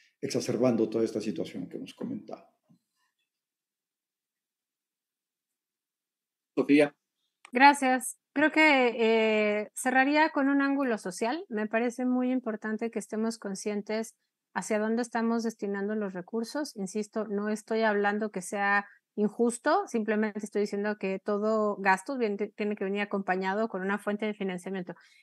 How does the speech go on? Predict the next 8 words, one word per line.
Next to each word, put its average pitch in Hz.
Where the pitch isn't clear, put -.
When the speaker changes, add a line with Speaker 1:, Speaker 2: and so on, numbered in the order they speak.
Speaker 3:
Me 220
parece 285
relevante 233
destacar 240
varios 247
rubros 262
en 214
ese 226